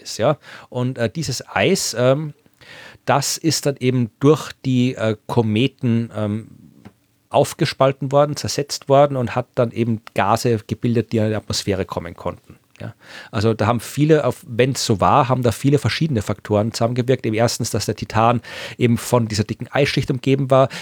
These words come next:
dass er in der Nähe vom Saturn war, wo, äh, Kometen leicht einschlagen können, weil natürlich der Saturn mit seiner Anziehungskraft da viele von denen quasi umlenkt und dass, äh, eben die Kometen auch da waren und eingeschlagen sind. Also all das hat eine Rolle gespielt.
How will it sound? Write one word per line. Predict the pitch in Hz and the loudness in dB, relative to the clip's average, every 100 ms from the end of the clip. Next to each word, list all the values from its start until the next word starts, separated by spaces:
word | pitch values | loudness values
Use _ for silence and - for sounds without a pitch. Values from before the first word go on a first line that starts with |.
| - | -6
dass | 110 131 | -4 -2
er | |
in | 117 | 0
der | 104 | 0
Nähe | 113 117 | 2 2
vom | 107 | 0
Saturn | - - 131 143 143 | -6 -2 2 2 4
war, | 127 135 113 | 4 4 4
wo, | 110 110 110 | 4 4 2
äh, | 104 101 - | 0 -2 -8
Kometen | - 104 107 - 101 98 - 87 | -6 -2 -2 0 -4 -4 -12 -10
leicht | 98 98 101 - - | -2 0 0 -6 -4
einschlagen | 117 131 - 131 113 | -2 0 2 2 2
können, | 127 135 101 | 2 2 2
weil | 101 | 0
natürlich | 95 104 | 0 -2
der | 98 | -2
Saturn | 95 - 110 107 95 | -6 -2 0 0 -4
mit | 98 | -8
seiner | 107 90 | -6 -4
Anziehungskraft | 104 98 104 - - 98 - | -4 -4 -6 -4 -2 -2 -2
da | - | -8
viele | 110 104 | -6 -6
von | 107 | -6
denen | 104 95 95 | -4 -6 -4
quasi | 95 95 | -4 -2
umlenkt | 143 160 151 156 - - - - | 0 4 4 4 0 -8 -8 -2
und | 135 139 139 | 2 4 2
dass, | - 123 - - | 0 0 0 -4
äh, | 110 | -2
eben | 113 117 104 | 0 -2 -2
die | |
Kometen | - 107 101 - | -2 -2 -2 -4
auch | - | -10
da | - 104 123 | -2 2 4
waren | 110 | 4
und | 101 | 2
eingeschlagen | 117 123 127 113 | -2 0 0 0
sind. | 120 | -4
Also | 107 | -2
all | 110 117 | 2 4
das | 117 - 120 | 4 2 -2
hat | - | -2
eine | 110 | 2
Rolle | 104 107 | 4 4
gespielt. | 107 - - 104 | 2 -4 -2 -2